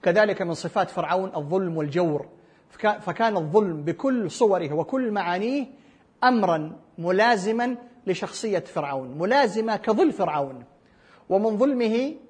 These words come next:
هو صد الشعب الفرعوني من الإيمان بما جاء به موسى عليه السلام، ومن ظلمه كذلك هو استعباد بني إسرائيل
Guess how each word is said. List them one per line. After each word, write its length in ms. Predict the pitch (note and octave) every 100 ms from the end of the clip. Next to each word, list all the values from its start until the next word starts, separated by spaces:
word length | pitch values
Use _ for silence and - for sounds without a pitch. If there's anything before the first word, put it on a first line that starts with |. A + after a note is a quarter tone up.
| _ _ _ -
هو 140 | A3
صد 300 | A3 C4+ B3
الشعب 400 | G3 - A#3+ F#3+
الفرعوني 540 | F#3 - F#3+ F#3 F#3+ F3
من 140 | F3
الإيمان 420 | E3 F3+ F#3 E3+
بما 240 | D#3 E3+ D#3+
جاء 280 | D#3+ F3+ D3+
به 240 | D#3+ D3+
موسى 280 | D#3 C3+ D3
عليه 300 | C3 C#3 B2
السلام، 420 | A#2+ B2+ A#2+ A2+ - _ - -
ومن 300 | F#3+ G3+ G3
ظلمه 360 | A#3 G#3 F#3+
كذلك 760 | F3+ F3+ G3 F#3+ F3 F3+ E3 - - - -
هو 200 | F3+ F#3
استعباد 840 | E3+ - C#3+ - G#3+ D#3+ E3+ F3 D3+
بني 280 | F3 E3 E3+
إسرائيل 640 | - D#3 D#3 D3+ C3+